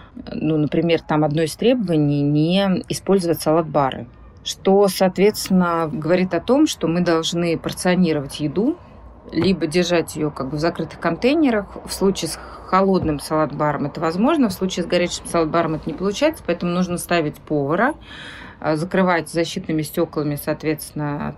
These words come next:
витринную часть салат-бара, которая ближе к гостям, то есть изолировать таким образом еду и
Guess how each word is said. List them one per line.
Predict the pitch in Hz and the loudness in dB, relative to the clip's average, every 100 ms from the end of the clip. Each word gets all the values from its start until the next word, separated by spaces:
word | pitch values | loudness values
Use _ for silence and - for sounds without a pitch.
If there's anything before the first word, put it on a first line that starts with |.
| - | -4
витринную | 156 185 185 175 151 151 | -2 0 0 2 0 -4
часть | - 156 143 | -2 -2 -2
салат-бара, | - 160 156 151 165 147 | -4 -2 0 0 0 -2
которая | - 156 151 147 135 - - - - - | -4 -4 -2 -2 -4 -10 -18 -18 -20 -12
ближе | 147 160 175 160 139 151 139 - | -8 -2 0 0 -4 -6 -6 -8
к | - 147 143 | -4 -4 -2
гостям, | 147 156 - 233 285 339 - | -4 -6 -4 -2 -2 -4 -8
то | 180 | -8
есть | - | -4
изолировать | 160 185 185 170 147 | 2 4 4 4 0
таким | 156 151 156 | -4 -6 -4
образом | 151 139 147 151 | -2 -2 -4 -4
еду | 147 151 156 147 139 - | -4 -4 -4 -4 -4 -6
и | - 196 226 277 | -6 0 0 0